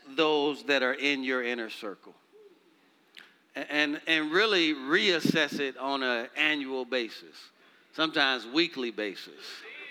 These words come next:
because it changes, right? So assess those who are in your inner circle. Sometimes we outgrow and grow in different directions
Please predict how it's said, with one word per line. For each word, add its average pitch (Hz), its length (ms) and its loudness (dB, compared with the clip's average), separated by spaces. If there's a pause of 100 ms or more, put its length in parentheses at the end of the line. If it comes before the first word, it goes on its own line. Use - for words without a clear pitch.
(1400)
because 147 340 2
it 151 140 0
changes, 123 560 0
right? 131 260 2 (560)
So 202 140 2
assess 285 440 2
those 240 440 4
who 226 200 4
are 190 180 6
in 196 320 4
your 180 180 6
inner 170 280 4
circle. 143 440 -2 (560)
Sometimes 247 680 4
we 254 240 0
outgrow 190 1000 2 (1200)
and 160 260 2
grow 202 340 4
in 165 160 2
different 165 380 2
directions 156 800 0